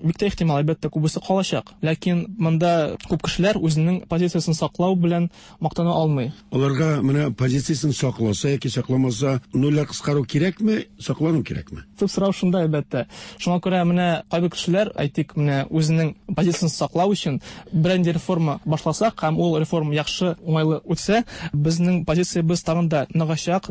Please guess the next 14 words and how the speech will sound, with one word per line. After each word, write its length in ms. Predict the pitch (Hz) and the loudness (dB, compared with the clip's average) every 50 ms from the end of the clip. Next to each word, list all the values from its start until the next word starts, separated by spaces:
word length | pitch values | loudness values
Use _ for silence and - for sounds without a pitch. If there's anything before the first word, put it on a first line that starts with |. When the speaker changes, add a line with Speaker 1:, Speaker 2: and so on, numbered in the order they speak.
| - - | -8 -4
Speaker 1:
һәм, 220 | - 170 170 165 170 | -2 0 0 2 2
э, 260 | 156 151 147 147 143 | 2 2 2 2 2
бу 260 | 143 160 208 226 208 | 2 2 2 2 2
безнең 380 | 170 156 156 147 160 185 196 170 | 2 0 0 0 0 0 0 0
урынга 460 | - 156 156 160 160 156 160 175 175 160 - 160 | 0 0 0 2 2 2 0 0 -2 -2 -4 -4
кеше 260 | - 156 - - 185 175 | -4 -4 -2 -2 -2 -2
килмәүгә 600 | - - 165 151 151 151 156 151 147 165 185 190 - - - | 0 -2 -2 -2 0 -2 -2 0 0 0 0 0 -2 -6 -8
сәбәп 260 | - 175 156 151 151 | -4 -2 0 0 0
була. 340 | 147 147 143 135 123 - - - - | 0 0 0 -2 -2 -4 -6 -6 -2
Һәм 220 | 156 170 175 160 151 | 0 0 2 2 2
безнең 280 | 156 151 151 175 180 160 | 2 2 2 2 0 2
позициябез 500 | 156 160 175 175 - 165 156 156 - - | 2 0 0 0 0 0 0 0 0 0
тагын 260 | 147 147 156 160 151 | 0 2 2 2 2
да 180 | 156 147 139 | 2 0 -2